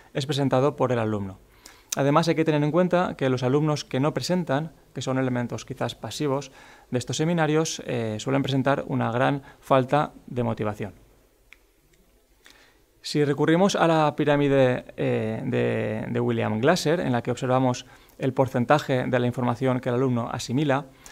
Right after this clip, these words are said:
observamos que aquellos que presentan un seminario suelen, eh, asimilar prácticamente el cien por cien del contenido que explican a sus compañeros. Sin embargo, eh, los, eh, sujetos pasivos, podríamos decir,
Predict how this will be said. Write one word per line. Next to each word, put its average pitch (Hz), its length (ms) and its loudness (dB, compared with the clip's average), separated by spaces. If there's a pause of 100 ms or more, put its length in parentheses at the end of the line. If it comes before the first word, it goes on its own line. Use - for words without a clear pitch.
(280)
observamos 147 460 2
que 156 400 2
aquellos 151 320 0
que 185 100 0
presentan 165 440 0
un 156 120 0
seminario 143 680 2
suelen, 151 640 -2
eh, 113 520 -6 (280)
asimilar 123 500 0
prácticamente 143 540 0
el 139 100 0
cien 131 240 -2
por 131 140 0
cien 143 280 -2 (380)
del 139 140 0
contenido 131 440 4
que 135 80 0
explican 139 540 -2
a - 80 -6
sus 135 160 -6
compañeros. 110 640 -4 (260)
Sin 175 200 -2
embargo, 175 520 2
eh, 113 240 -8
los, 113 280 -8
eh, - 140 -12
sujetos 135 380 -4
pasivos, 170 440 -2
podríamos 127 420 -2
decir, 175 340 -2